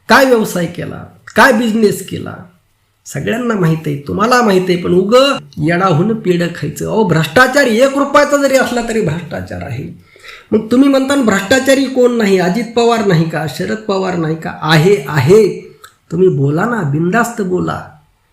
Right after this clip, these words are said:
बोला शरद पवारच्या भ्रष्टाचारावर, बोला सुरेश धसच्या भ्रष्टाचारावर, बोला संदीप क्षीरसागरच्या भ्रष्टाचारावर, काही हरकत नाही, बोललं पाहिजे. आम्ही तर उलट म्हणत आहोत, बोललं पाहिजे.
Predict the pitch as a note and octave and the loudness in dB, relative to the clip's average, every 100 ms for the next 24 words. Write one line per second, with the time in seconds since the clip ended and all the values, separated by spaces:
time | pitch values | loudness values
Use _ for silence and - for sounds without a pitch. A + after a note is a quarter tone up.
0 | _ _ - E3 D4 D4+ C#4 C#4 C4 B3+ | _ _ 0 4 4 2 0 0 0 -2
1 | B3 A#3+ A#3 A#3+ F3 - - G#2+ G#2 G#2+ | 0 -2 -2 -4 -4 -8 -10 -8 -8 -6
2 | G2+ F2+ - - F3 C4+ D4+ D4+ B3+ C4+ | -6 -8 -10 0 2 4 2 0 0 2
3 | E3+ G3 - G#3+ E3 D#3 - G#3+ G3 F#3+ | 0 -2 -2 -4 -4 -8 -10 -10 -8 -6
4 | F3 F3+ - - - C#3 G#3 C#4+ C4+ B3 | -6 -6 -10 -20 -6 2 2 2 -2 -2
5 | B3 A#3+ - - A3 A3 G3 F#3+ G#3 E3+ | -2 -2 -4 -4 -4 -2 -6 -6 -6 -6
6 | B2 F3 F#3+ F#3 E3+ F3 E3 E3+ - _ | -6 -8 -10 -10 -6 -6 -6 -8 -16 _
7 | _ - - G3+ A3+ B3 G3+ G3+ G3 F#3 | _ -8 -2 0 2 2 0 -2 -4 -4
8 | F3+ D#3+ C3+ E3 C4 C#4 A#3 D#3+ D#3+ D#3+ | -2 -2 2 2 4 2 0 0 -2 -2
9 | D3+ E3 F#3 G3 E3+ F3+ G#3 F#3 F3+ - | -6 -6 -6 -4 -4 -2 -4 -4 -4 -2
10 | E3+ G3+ A3+ D#3+ D3+ F3+ G#3 G#3+ - C#3+ | -2 -2 -2 -2 0 0 0 -4 -4 -8
11 | F3 F3+ - - | -6 -6 -8 -14